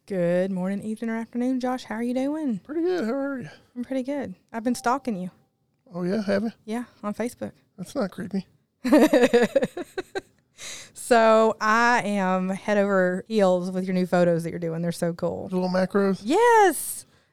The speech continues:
Speaker 1: I did
Speaker 2: Tiny
Speaker 1: not know
Speaker 2: worlds.
Speaker 1: that I would love looking at little bitty ants and things so much, but they're so neat. Tell us about it.
Speaker 2: So I think the most popular one so far is the sweat bee. It's the size of a grain of rice.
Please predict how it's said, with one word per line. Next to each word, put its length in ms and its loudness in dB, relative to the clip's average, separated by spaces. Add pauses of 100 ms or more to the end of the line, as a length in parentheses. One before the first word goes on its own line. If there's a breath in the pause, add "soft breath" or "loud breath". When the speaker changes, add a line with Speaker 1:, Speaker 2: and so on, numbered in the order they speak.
(140)
Speaker 1:
I 20 -10
did 60 -6
Speaker 2:
Tiny 160 6
Speaker 1:
not 220 6
know 320 6
Speaker 2:
worlds. 100 2
Speaker 1:
that 180 2
I 400 -6
would 180 -6
love 380 -2
looking 240 -4
at 100 -12
little 180 0
bitty 220 -4
ants 380 -6
and 100 -2
things 300 -2
so 160 -2
much, 280 -4
but 100 -8
they're 120 -6
so 340 -2
neat. 420 2
Tell 160 2
us 100 0
about 240 2
it. 220 -8
Speaker 2:
So 260 2
I 80 4
think 220 0
the 80 0
most 340 6
popular 460 2
one 320 -2
so 180 -2
far 500 -4 (380)
is 460 -4
the 260 -8
sweat 480 -2
bee. 380 -16
It's 200 -18
the 140 -6
size 640 0
of 100 -8
a 60 -6
grain 300 -6
of 100 -6
rice. 460 -6